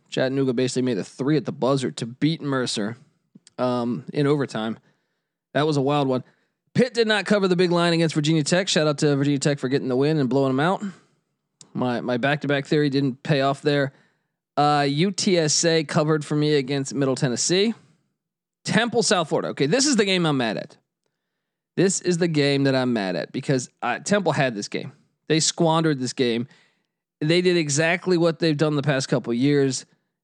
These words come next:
This is a game they should have won. It was an ugly game. They only had twenty points at halftime, but, um, they were up four with, like, three or four minutes left,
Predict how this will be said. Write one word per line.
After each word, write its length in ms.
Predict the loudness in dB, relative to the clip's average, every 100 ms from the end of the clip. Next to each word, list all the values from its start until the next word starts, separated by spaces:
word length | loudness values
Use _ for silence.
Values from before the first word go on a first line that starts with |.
| -2
This 360 | 0 0 -4 -4
is 160 | 0
a 80 | 0
game 260 | 0 -2 -2
they 80 | -2
should 240 | 0 0
have 100 | 0
won. 360 | -2 -2 -4 -14 _ _ _ _ _ _ _ _ -4
It 40 |
was 100 | 0
an 80 | 2
ugly 240 | 2 2
game. 160 | 2 2
They 40 |
only 120 | 0 0
had 160 | -2
twenty 260 | -2 -2 0
points 240 | -2 -2
at 80 | -2
halftime, 440 | -4 -2 -2 -2
but, 260 | -2 -2 -4 _ _ _ _ _ _ -4
um, 420 | -2 0 -2 -4
they 160 | 0 0
were 120 | 2
up 160 | 0 -2
four 320 | -2 2 2
with, 100 | 0
like, 160 | -4 -4
three 200 | -2 0
or 60 |
four 160 | 0 -2
minutes 300 | 0 -2 0
left, 300 | 0 -2